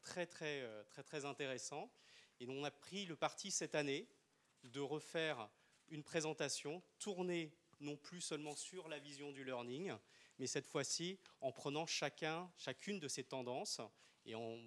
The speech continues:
en vous les partageant avec vous. Donc on a voulu cette intervention la plus interactive possible. Euh, donc c'est pour ça qu'on vous a distribué des, des petits iPads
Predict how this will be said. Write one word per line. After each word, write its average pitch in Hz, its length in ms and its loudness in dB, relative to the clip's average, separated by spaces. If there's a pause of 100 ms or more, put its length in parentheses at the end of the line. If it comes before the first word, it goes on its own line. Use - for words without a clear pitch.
(140)
en 127 60 -6
vous 120 120 -2
les 123 80 -4
partageant 143 500 0
avec 131 180 0
vous. 101 140 -16 (100)
Donc 127 140 -4
on 160 60 2
a 165 60 6
voulu 190 200 -2
cette 175 200 0
intervention 165 520 2
la 139 80 2
plus 165 180 -6
interactive 151 560 -2
possible. 151 600 0 (680)
Euh, 120 560 2
donc 131 200 -4
c'est - 80 -6
pour 120 100 -10
ça 190 140 0
qu'on 120 400 -6
vous 131 160 -2
a 170 80 4
distribué 139 420 -2
des, 123 220 -4
des 113 100 -10
petits - 180 -12
iPads 156 320 -2